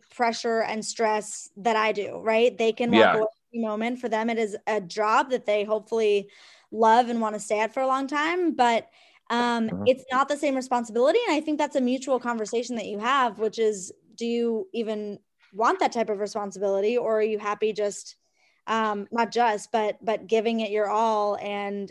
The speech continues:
Speaker 1: being, you know, one of the first employees? And that's not a bad place to sit either.
Speaker 2: Yeah, exactly. So as a founder,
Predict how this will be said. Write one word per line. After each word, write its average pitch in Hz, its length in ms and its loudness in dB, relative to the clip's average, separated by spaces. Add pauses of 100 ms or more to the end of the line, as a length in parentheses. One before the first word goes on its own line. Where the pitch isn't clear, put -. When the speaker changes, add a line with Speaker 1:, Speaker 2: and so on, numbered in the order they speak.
(140)
Speaker 1:
being, 208 320 -2
you 214 80 -4
know, 208 120 -4
one 202 100 -2
of 196 80 -4
the 196 60 -6
first 202 200 -6
employees? 247 400 0
And 214 80 -4
that's 277 200 -2
not 339 120 0
a 277 60 -2
bad 220 180 0
place 220 220 -4
to 202 80 -14
sit 208 160 -4
either. 196 400 -6 (1200)
Speaker 2:
Yeah, 208 280 8 (340)
exactly. 151 640 6 (240)
So 202 280 8
as 370 200 8
a 381 60 8
founder, 175 720 4